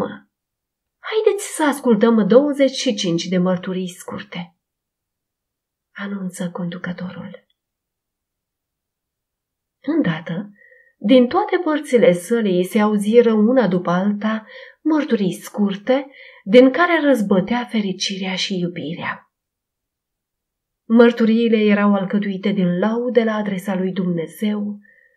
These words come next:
scurte experiențe creștine, versete din Scriptură, versuri ale unor imnuri,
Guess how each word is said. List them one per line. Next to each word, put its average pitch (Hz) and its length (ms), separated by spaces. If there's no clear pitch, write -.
scurte - 420
experiențe 185 840
creștine, 208 840
versete 220 520
din 175 180
Scriptură, 208 840
versuri 190 920
ale 208 200
unor 185 320
imnuri, 220 840